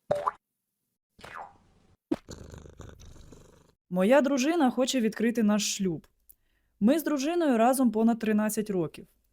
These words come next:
У нас були злети й падіння. Ми навіть певний час жили в різних містах, але завжди залишалися разом. Принаймні, я так думав. Виявилось, що вона вже деякий час відчуває себе у пастці в наших стосунках.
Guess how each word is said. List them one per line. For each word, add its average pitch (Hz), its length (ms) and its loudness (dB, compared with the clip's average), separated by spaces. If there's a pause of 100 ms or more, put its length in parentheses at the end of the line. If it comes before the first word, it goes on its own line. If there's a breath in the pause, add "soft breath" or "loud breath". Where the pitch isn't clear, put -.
(120)
У 190 100 -2
нас 302 220 2
були 294 220 0
злети 254 300 0
й 285 60 -4
падіння. 185 600 -4
Ми 190 160 0
навіть 262 280 0
певний 240 280 2
час 294 240 0
жили 240 240 0
в 233 40 -4
різних 226 340 -2
містах, 196 460 -4
але 180 220 2
завжди 185 340 -2
залишалися 208 640 0
разом. 147 400 -6 (240)
Принаймні, 214 520 0
я 208 120 4
так 202 200 -4
думав. 156 340 -10 (840)
Виявилось, 302 560 2
що 247 200 -2
вона 208 200 4
вже 285 160 -2
деякий 233 400 0
час 247 300 -2
відчуває 214 440 0
себе 208 280 0
у 233 140 -6
пастці 170 460 -4
в 160 40 -6
наших 208 320 -6
стосунках. - 720 -10